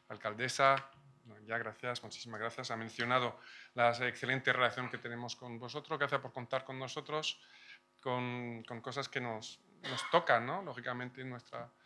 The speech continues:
la ciudad, eh, nos tocan los, los, los retos que, que tienen. Estamos encantados de, de aportar este,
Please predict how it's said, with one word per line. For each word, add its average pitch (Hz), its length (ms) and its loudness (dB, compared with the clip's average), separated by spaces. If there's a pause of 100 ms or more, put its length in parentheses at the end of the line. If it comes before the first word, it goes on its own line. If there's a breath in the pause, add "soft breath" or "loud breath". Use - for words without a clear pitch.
(160 loud breath)
la 131 140 6
ciudad, 131 600 2 (360 soft breath)
eh, 120 220 -4
nos 120 220 -8
tocan 135 300 2
los, 117 200 -8
los, 120 460 -2 (320 loud breath)
los 123 280 0
retos 143 440 8
que, 127 320 0
que 127 100 -2
tienen. 147 400 -4
Estamos 120 400 -6
encantados 110 600 -4
de, 107 160 -12 (400 soft breath)
de 120 80 6
aportar 120 420 6
este, 113 400 2